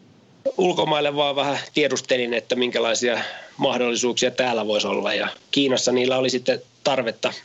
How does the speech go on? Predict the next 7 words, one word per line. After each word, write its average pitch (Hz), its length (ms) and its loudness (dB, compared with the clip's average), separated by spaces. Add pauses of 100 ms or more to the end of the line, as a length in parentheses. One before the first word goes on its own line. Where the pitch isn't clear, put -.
(360)
uudelle 120 360 2
valmentajalle 113 720 0
ja 107 200 -4 (920)
käytiin 120 460 0
sitten 131 280 0
neuvotteluita 139 760 0
ja 135 160 0